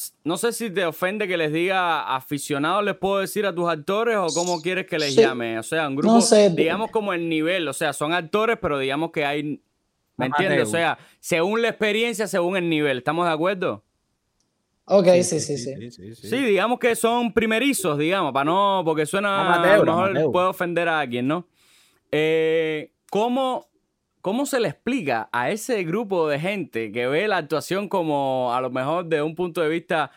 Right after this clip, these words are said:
Speaker 1: más inmaduro, que van a hacer un trío en una cama?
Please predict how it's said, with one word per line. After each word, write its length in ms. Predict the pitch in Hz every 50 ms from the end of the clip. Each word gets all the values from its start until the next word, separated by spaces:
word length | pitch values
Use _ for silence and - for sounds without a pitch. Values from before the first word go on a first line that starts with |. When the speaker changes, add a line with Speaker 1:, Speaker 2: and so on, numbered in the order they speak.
| _ _ -
Speaker 1:
más 260 | 131 143 147 165 175
inmaduro, 760 | 175 175 165 147 143 139 151 175 190 185 143 131 135 151 - _ _ _ _ _ _ _ _ _ _ _ _ _ _ _ _ _ _
que 600 | - 151 147 147 147 143 143 139 135 127 - - _ _ _ _ _ _
van 280 | 131 131 139 156 208 233
a 20 |
hacer 240 | 226 - 240 233 233
un 220 | 233 214 190 156
trío 360 | - 208 226 226 226 208 175
en 60 | 175 190
una 180 | 190 175 156 -
cama? 380 | 139 135 135 123 123 131 135